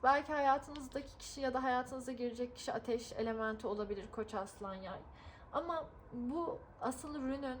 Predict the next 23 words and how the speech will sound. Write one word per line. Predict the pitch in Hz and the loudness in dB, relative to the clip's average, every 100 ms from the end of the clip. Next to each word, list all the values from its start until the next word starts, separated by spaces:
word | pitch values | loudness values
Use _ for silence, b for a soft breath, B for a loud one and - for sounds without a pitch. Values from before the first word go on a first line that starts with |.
| - | -8
size | - 254 247 | -8 -6 -2
getirdiği | 302 247 254 285 247 269 | -2 0 -2 -4 -4 -4
bir | 240 | -4
tavsiye | 262 - 226 226 - 226 196 | -6 0 2 2 0 0 2
var | 185 180 | -2 -2
burada. | 185 - | -6 -2
O | - | -2
da | 294 254 | -2 -6
diyor | 302 339 - | -6 -8 -4
ki, | 240 - - B B B B - | -4 -4 -10 B B B B -4
e, | 208 214 | -2 -2
şimdi | - 349 370 | -4 -2 -2
kendin | 370 294 262 285 | 2 4 6 4
için | 269 - 220 | -4 -4 -4
harekete | 214 196 190 202 208 | 0 0 -2 -6 -6
geç. | 170 - - - - - | -6 -8 -10 -14 -16 -2
Yani | 254 269 269 277 269 - 220 | 4 4 4 0 -4 -6 -2
duygusal | 247 262 269 - 359 311 | 0 0 -2 6 8 8
dünyada | 294 311 339 349 - - 226 302 | 2 2 2 2 -2 -8 2 4
da | 320 | 4
bir | 269 | 0
problem | 240 233 214 214 208 | 0 4 4 4 0
olsa | 208 208 - 311 | 0 -4 0 -2